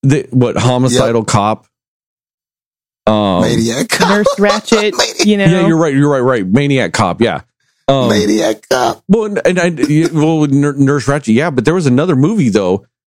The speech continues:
Speaker 1: There's a horror movie I know where there's just a nurse that's just killing people and shit. Like, it was just the occupational horror,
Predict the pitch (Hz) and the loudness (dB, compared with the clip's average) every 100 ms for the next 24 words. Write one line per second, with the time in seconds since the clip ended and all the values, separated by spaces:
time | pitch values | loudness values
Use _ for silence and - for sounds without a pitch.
0 | _ _ - 180 202 160 170 254 135 117 | _ _ 0 0 0 0 2 2 0 2
1 | 107 117 120 113 110 113 104 123 - 110 | 2 2 2 2 2 0 0 -2 0 0
2 | 113 110 - 98 - 95 - - 117 101 | 0 0 -2 -4 -4 -8 -10 -2 0 2
3 | 90 90 90 82 98 - _ _ _ _ | 0 0 0 0 -2 -4 _ _ _ _
4 | _ 131 135 104 - _ _ _ _ _ | _ 0 0 -4 -12 _ _ _ _ _
5 | - 175 160 180 - - 135 165 160 151 | 0 0 0 0 -2 -2 -4 0 0 2
6 | 160 151 - 131 117 101 _ _ _ - | 0 0 0 0 0 -4 _ _ _ 0
7 | 143 127 104 | 2 2 0